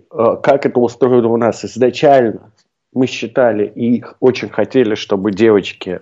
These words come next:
э, приходили в группы к мальчикам, но в реальности это как раз, эм,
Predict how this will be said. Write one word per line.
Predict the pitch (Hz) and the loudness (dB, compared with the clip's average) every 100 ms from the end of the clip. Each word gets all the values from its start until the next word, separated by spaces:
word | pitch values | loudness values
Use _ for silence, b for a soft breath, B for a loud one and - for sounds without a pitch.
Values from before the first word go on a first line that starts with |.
| _ | _
э, | 95 92 87 - | -2 0 -2 -6
приходили | - - 101 95 107 90 90 85 80 _ B B B B - | -10 -4 -4 0 -2 -2 -4 -4 -10 _ B B B B -12
в | 95 92 | -10 0
группы | 110 107 - 95 87 - | 2 2 0 -2 -2 -2
к | 113 101 104 | -2 -2 0
мальчикам, | 143 208 - - - _ _ _ B B B B - | 0 0 -4 -12 -14 _ _ _ B B B B 0
но | 127 117 | 2 4
в | |
реальности | 123 147 180 147 110 _ | 4 4 4 0 -2 _
это | 104 127 139 123 | -4 -2 -2 -6
как | - 98 | -6 -8
раз, | 107 131 123 - - - - | -2 -2 -2 -8 -20 -14 -4
эм, | 107 107 104 104 98 90 101 | -2 -2 -4 -8 -12 -14 -16